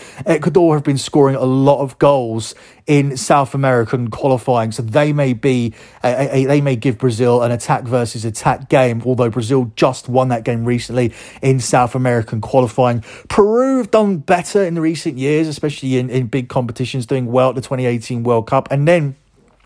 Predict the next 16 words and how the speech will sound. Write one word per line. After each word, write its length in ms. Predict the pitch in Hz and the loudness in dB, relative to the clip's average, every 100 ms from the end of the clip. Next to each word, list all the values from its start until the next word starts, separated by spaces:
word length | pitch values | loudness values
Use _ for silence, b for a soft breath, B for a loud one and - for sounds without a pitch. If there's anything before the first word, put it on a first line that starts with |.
| _ | _
they, 120 | 139 143 | 0 0
of 100 | - | 2
course, 240 | 156 139 | 0 2
got 180 | 156 151 | 2 2
to 100 | 147 | 0
the 220 | 131 120 B B B | 0 -2 B B B
twenty 240 | - 196 170 | 0 2 2
nineteen 380 | 156 147 156 | -2 0 -2
Copa 220 | 143 151 123 | 0 0 0
America 440 | 143 151 147 143 | 2 4 2 0
final, 320 | - 147 139 | 0 2 2
beating 400 | 113 139 135 135 | 2 2 2 0
Uruguay, 460 | 127 147 139 131 120 | 2 2 4 2 2
Chile, 340 | - 143 131 | 0 -2 0
and 180 | 135 143 | 0 0
Bolivia 460 | 131 139 127 123 | 2 2 2 0